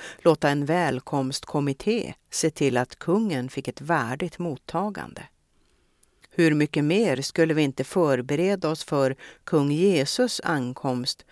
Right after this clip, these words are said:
så att vi är redo att ta emot honom när han kommer?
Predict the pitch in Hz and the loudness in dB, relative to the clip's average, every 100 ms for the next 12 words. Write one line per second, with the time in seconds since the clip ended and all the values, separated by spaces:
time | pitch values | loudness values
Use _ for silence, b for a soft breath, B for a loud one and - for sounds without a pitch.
0 | B B - 160 - 160 160 180 156 123 | B B -2 -2 0 2 2 2 0 0
1 | 135 139 - 156 160 214 233 - 151 120 | -2 -4 -4 -2 0 0 -2 -4 -4 -4
2 | 117 127 - - 233 151 123 127 - 127 | -6 -8 -10 -4 -2 0 -4 -8 -6 -6
3 | 160 107 151 | -4 -8 -10